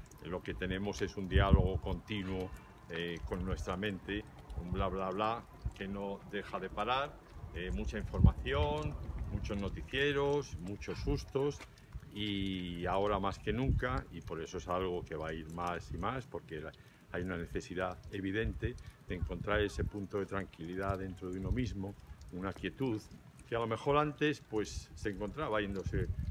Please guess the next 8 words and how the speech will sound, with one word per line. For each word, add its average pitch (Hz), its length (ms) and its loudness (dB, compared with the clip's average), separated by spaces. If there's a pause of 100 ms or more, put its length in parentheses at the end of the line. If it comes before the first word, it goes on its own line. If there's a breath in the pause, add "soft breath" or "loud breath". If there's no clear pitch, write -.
(140)
a 80 60 -8
un 87 160 -4
pueblo, 113 440 2
a - 40 2
un 92 100 -2
pueblín, 101 480 0 (440)
pero 90 400 -4
que 90 280 -4